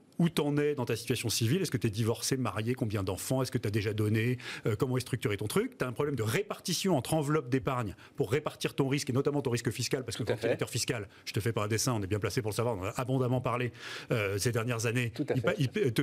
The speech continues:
Speaker 1: chaque projet de loi de finances te modifie les trucs, donc faut pas mettre tous ses œufs dans la même enveloppe fiscale.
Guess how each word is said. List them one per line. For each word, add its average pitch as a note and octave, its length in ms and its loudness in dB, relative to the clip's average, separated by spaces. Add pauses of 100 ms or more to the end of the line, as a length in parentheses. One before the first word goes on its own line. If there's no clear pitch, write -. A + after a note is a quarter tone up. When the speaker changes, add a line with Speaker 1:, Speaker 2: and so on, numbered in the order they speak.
Speaker 1:
chaque - 280 -2
projet C#3+ 280 0
de C3 40 -2
loi C#3 120 4
de C#3 80 -4
finances C#3+ 320 2
te C3+ 80 0
modifie A#2+ 340 2
les B2 80 2
trucs, B2+ 220 0
donc A2+ 160 0
faut A2+ 80 0
pas B2 120 0
mettre A#2+ 160 0
tous C3 120 -2
ses B2 180 2
œufs C3 60 4
dans A2+ 80 2
la G#2 80 0
même A2+ 160 2
enveloppe G#2 220 0
fiscale. F3+ 360 -2